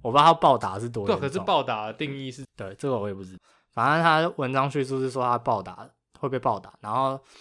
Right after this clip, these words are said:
Speaker 1: 重点是他在的时候也会哦，
Speaker 2: 嗯哼。
Speaker 1: 说他打给别的亲戚。
Speaker 2: 杀鸡儆猴啊！<laughs> 你最好是不要给我太白目哦，不然就跟我儿子一样。<laughs>
Speaker 1: 然后为什么要杀鸡儆猴？
Speaker 2: 你在我家最好是给我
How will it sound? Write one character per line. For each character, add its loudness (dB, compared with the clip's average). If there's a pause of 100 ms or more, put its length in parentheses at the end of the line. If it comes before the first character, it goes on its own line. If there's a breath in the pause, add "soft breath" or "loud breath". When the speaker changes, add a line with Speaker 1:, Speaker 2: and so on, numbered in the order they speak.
(200 soft breath)
Speaker 1:
重 4
点 4
是 -4
他 0
在 0
的 -4
时 -8
候 0
也 -6
会 -6
哦， -16 (120)
Speaker 2:
嗯 -12
哼。 -8
Speaker 1:
说 2
他 -
打 4
给 0
别 -4
的 -4
亲 -10
戚。 -10 (280)
Speaker 2:
杀 -2
鸡 -6
儆 -14
猴 -12
啊！ -2 (520)
<laughs> 4
你 6
最 6
好 12
是 4
不 4
要 10
给 6
我 6
太 6
白 2
目 -2
哦， -2
不 -2
然 0
就 -2
跟 -2
我 0
儿 -2
子 -10
一 -10
样。 0
<laughs> 2 (2000 loud breath)
Speaker 1:
然 0
后 -6 (240 loud breath)
为 4
什 2
么 4
要 6
杀 4
鸡 2
儆 -10
猴？ -14 (240)
Speaker 2:
你 -10
在 0
我 0
家 -2
最 -2
好 -2
是 -8
给 -8
我 -6